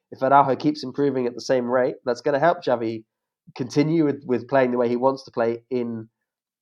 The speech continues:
in a certain amount of games, in, say, sixty percent of games. You look at most of the home games and a, a good third or half of the away games against weaker teams.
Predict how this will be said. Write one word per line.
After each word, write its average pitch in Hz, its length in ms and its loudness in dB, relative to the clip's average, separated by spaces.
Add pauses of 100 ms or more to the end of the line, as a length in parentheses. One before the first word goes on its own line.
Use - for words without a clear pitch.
(640)
in 123 120 -6
a 113 60 -4
certain 147 340 0
amount 113 180 -4
of - 100 -12
games, 127 380 -8
in, 117 160 -12
say, 113 420 -6
sixty 131 440 -10
percent 120 280 -6
of 117 80 -12
games. 127 360 -6
You 127 100 -6
look 117 180 -8
at 113 120 -8 (440)
most 151 360 6
of 135 60 -16
the 131 80 -2
home 139 200 0
games 139 360 0
and 117 300 -6
a, 117 240 -8
a 117 40 -6
good 127 240 0 (100)
third 123 300 2
or 113 120 2
half 123 280 4
of 113 120 -6
the 113 120 -4
away 117 260 0
games 113 340 -6
against 113 480 -16
weaker 127 260 -4
teams. 113 520 -6